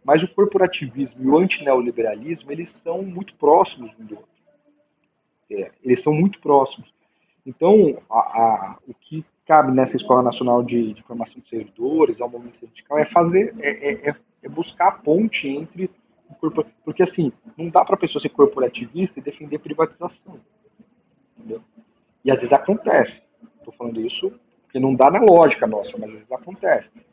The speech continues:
Então, essa ponte, né, é, de, de, entre o corporativismo e o antineoliberalismo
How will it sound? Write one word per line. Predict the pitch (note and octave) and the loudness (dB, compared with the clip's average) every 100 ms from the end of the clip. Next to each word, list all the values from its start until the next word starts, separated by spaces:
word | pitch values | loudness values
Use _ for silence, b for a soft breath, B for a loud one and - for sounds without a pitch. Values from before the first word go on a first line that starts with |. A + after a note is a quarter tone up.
| _ | _
Então, | C#3+ D3 | -6 0
essa | C#3+ G3 - | 4 4 2
ponte, | - - D3 A3 A3+ - - - G#2+ G#2+ | -4 -2 -2 -2 -8 -14 -14 -20 -20 -18
né, | A2+ D#3 _ _ _ _ _ | -16 -16 _ _ _ _ _
é, | C3+ A#2+ A2+ A2+ A2+ A2+ | -4 -2 -2 -4 -6 -8
de, | A2+ - A#2 A2+ - | -14 -10 -6 -8 -10
de, | - A2 G#2+ G#2+ _ _ _ | -20 -14 -14 -16 _ _ _
entre | C3+ D#3+ - | -6 -6 -8
o | |
corporativismo | - C#3 C#3 C3 - B2 B2 A2+ _ A#2 | -6 -6 -4 -8 -10 -14 -16 -18 _ -14
e | A#2 | -6
o | C3+ | -6
antineoliberalismo | C#3 - A#2+ A2+ A#2 G#2+ G#2 C#3 G3 E3+ | -4 -4 -6 -6 -6 -6 -8 -12 -14 -16